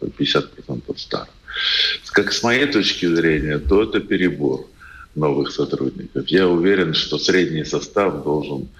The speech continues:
ну, в общем-то, кроме руководителей, которые должны быть очевидно поддерживать, э, нас, э, достаточно того, чтобы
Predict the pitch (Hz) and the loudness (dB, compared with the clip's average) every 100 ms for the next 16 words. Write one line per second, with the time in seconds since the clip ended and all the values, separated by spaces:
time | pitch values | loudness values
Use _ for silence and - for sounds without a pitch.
0 | - - - 113 104 - - - - - | -14 -14 -4 0 2 0 -6 -12 -12 -2
1 | 92 - 82 - - - - - - - | 0 0 -2 -2 0 0 -4 -8 -8 -4
2 | - 120 110 101 101 101 95 98 107 - | 2 4 4 4 4 4 4 2 0 2
3 | 80 71 - - - - - - - - | 2 2 -2 -6 -16 -20 -20 -4 -2 2
4 | 85 78 78 76 92 90 87 85 78 73 | 2 2 0 0 0 0 0 -2 -2 0
5 | 78 - - - - 101 87 92 76 73 | -2 -2 -4 0 2 4 4 4 4 2
6 | 71 71 - - - 80 78 80 73 69 | -2 -2 -12 -10 0 0 2 2 2 0
7 | 71 69 69 - 62 67 - 101 110 - | 0 0 -2 -2 0 0 2 2 2 -2
8 | - - - - - - - 95 101 - | -4 -2 -2 -4 -8 -12 -12 -2 -2 2
9 | 107 - - 82 78 78 80 78 - - | 0 2 0 0 0 0 2 0 0 -4
10 | 67 - 64 60 - | -8 -4 -2 -2 -4